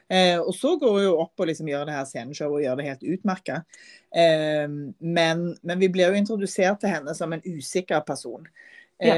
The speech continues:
Speaker 1: Eh, men du, det, det er interessant du sier at hun er et komisk talent, for det, det vet vi jo nå, men det visste vi jo egentlig ikke i nittito.
Speaker 2: Det, det er akkurat det, og derav dette, den tanken på Hjortejegeren og
Speaker 1: Ja.
Speaker 2: Kramer mot Kramer, det var ikke bare det jo fransk løytnantskvinne, det var
Speaker 1: Ja.
Speaker 2: altså så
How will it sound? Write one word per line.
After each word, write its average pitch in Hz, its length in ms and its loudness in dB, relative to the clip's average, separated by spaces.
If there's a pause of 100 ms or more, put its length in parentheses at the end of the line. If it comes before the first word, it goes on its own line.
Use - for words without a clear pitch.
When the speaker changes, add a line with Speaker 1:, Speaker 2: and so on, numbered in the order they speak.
Speaker 1:
Eh, 156 40 -2 (840)
men 190 200 4
du, 214 220 2 (100)
det, 208 220 4
det 196 260 0
er 247 60 4
interessant 262 380 -2
du 247 80 -8
sier 196 220 2
at 202 120 -2
hun 214 120 4
er 185 120 4
et 196 120 -6
komisk 208 360 -4
talent, 185 300 -4
for 220 80 -6
det, 214 300 -2
det 185 280 0
vet - 240 -12
vi 208 100 -2
jo 233 100 0
nå, 220 300 0 (380)
men 202 140 2
det 175 180 -2
visste - 420 -6
vi 247 80 -2
jo 190 260 -2
egentlig 156 380 -4
ikke - 260 -10 (220)
i 190 80 0
nittito. 165 340 -2
Speaker 2:
Det, 285 140 4 (500)
det 208 140 6
er - 80 -2
akkurat 330 240 0
det, 294 120 -2
og 233 140 0
derav 226 380 0
dette, 202 280 -4
den 233 200 -2
tanken 226 340 -6
på 226 80 -6
Hjortejegeren 165 800 -8
og 175 160 4
Speaker 1:
Ja. 190 140 6
Speaker 2:
Kramer 175 340 -4
mot 156 160 -6
Kramer, 175 320 -2
det 185 80 -6
var 175 80 -4
ikke 151 100 -10
bare 175 140 -2
det 233 60 -2
jo 156 100 -4
fransk 180 420 -6
løytnantskvinne, 175 800 -8
det 185 160 -4
var 220 160 6
Speaker 1:
Ja. 202 80 4
Speaker 2:
altså 202 220 -4
så 190 260 -2